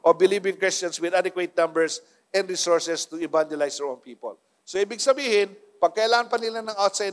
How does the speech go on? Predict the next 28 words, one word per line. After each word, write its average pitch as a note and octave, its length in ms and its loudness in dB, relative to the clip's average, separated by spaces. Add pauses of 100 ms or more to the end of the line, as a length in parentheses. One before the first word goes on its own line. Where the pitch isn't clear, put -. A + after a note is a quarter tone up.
help D#3+ 240 0 (320)
to F3 80 -4
reach G3 160 0
their G3 160 -2
own F#3 80 -10
people, D#3+ 480 -2 (400)
kahit, F#3 320 2 (160)
ah, E3+ 320 2
ah, E3+ 200 -2 (120)
ay, F3+ 160 -4 (160)
ibig F#3+ 160 -14
sabihin, G#3 320 -4
unreached D#3+ 320 -6
pa C#3 80 -8
sila. A#2+ 320 -6 (560)
Okay? G#3+ 400 0 (320)
Now, E3+ 160 4
seven C4+ 320 4
thousand B3 400 2
people A3+ 320 -2
groups, - 560 -2 (400)
ah, E3+ 240 6
yet, F#3+ 400 0
or E3+ 160 6
nations G#3 400 -4
in F3+ 80 -8
the F3 80 2
world, F3+ 320 2